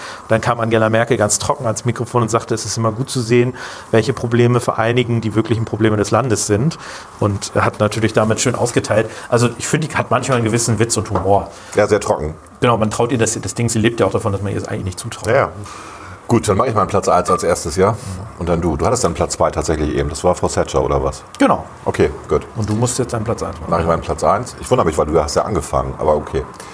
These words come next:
Speaker 2: Helmut Schmidt, Doppelpunkt, Zitat. „Journalisten sind insgesamt wie Politiker, sie reichen vom Staatsmann bis zum Verbrecher.“ Ich finde, das ist ein gutes Zitat.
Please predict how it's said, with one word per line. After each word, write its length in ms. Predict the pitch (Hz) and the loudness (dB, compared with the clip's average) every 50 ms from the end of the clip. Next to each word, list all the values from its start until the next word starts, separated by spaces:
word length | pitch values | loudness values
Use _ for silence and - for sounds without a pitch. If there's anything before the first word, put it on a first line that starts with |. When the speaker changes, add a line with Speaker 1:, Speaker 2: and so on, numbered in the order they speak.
| - - - - - - - - | -18 -20 -20 -20 -20 -20 -14 -2
Speaker 2:
Helmut 240 | - 127 135 139 - | 0 2 2 2 2
Schmidt, 300 | - - - - - - - - - - - - - - - - - - - - - - - - - - | 4 2 2 2 2 -6 -16 -20 -20 -20 -20 -20 -20 -20 -20 -20 -20 -20 -20 -20 -20 -16 -16 -16 -10 0
Doppelpunkt, 520 | - - - 98 82 - - 73 71 71 - | 0 2 2 2 -2 0 -4 -4 -4 -4 -4
Zitat. 440 | - 90 - - 85 76 67 - - - - - - - - - - - - - - - | -6 -6 0 2 2 2 2 0 -2 -10 -10 -10 -16 -20 -20 -20 -20 -20 -20 -14 -4 -2
„Journalisten 480 | 92 90 87 95 123 147 - - 110 | 0 2 4 4 2 2 0 -4 -4
sind 160 | - 90 95 - | -2 -2 -2 -2
insgesamt 400 | 120 117 - 101 190 196 - - | -4 -6 -4 0 0 0 0 0
wie 40 | |
Politiker, 600 | - - 80 90 117 - 123 120 131 127 107 - - - | -6 -4 -4 -2 -2 -4 -4 0 2 2 2 2 0 -4
sie 160 | - - 80 | -6 -4 0
reichen 300 | 76 85 90 98 - 95 | 2 2 0 0 -2 -4
vom 160 | - - 80 | -2 -2 -2
Staatsmann 600 | - - - 92 90 85 - - 98 90 90 87 | -2 0 0 2 2 2 0 0 2 2 2 2
bis 200 | 80 82 76 - | 0 -2 -2 0
zum 120 | - 87 78 | 0 -2 -2
Verbrecher.“ 460 | - 90 73 - - 62 - - 57 - - - - - - - - - - - - - - - - - - - - - - - - | -2 -2 -2 0 -2 -2 -2 -2 -6 -6 -8 -16 -18 -18 -18 -18 -18 -18 -18 -18 -18 -18 -18 -18 -18 -16 -16 -16 -16 -16 -16 -14 -12
Ich 80 | - - | -10 -2
finde, 140 | - 190 180 | 0 0 0
das 80 | - | 0
ist 80 | 110 92 | 0 -2
ein 60 | 90 85 | -2 -2
gutes 220 | 95 90 - - | -2 -2 -2 -2
Zitat. 340 | - - - - - - | -2 -4 0 0 0 0